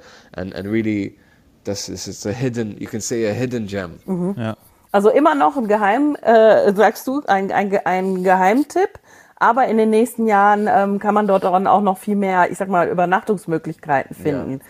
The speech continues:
Speaker 2: Jetzt gibt's auch schon Hotels?
Speaker 1: Jetzt gibt's auch, äh, die haben, äh, s-,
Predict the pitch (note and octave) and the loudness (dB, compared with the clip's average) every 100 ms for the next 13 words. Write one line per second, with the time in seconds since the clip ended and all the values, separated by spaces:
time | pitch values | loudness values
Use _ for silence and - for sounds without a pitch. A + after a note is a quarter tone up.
0 | - - A3 - - B3+ - F3+ G#3 C4 | -12 0 0 0 -8 -4 2 0 2 0
1 | B3+ C4 C#4 D3 F#4+ - A2 C3 - E3 | 0 0 -2 -2 -2 -4 -4 -4 -4 -6
2 | A2+ C#3 C3+ C3+ B2+ B2 A#2+ B2+ C#3 C3 | -2 -4 -2 -2 -2 -2 -2 -4 -4 -6
3 | A#2 A2 F#2+ A2+ | -6 -6 -8 -14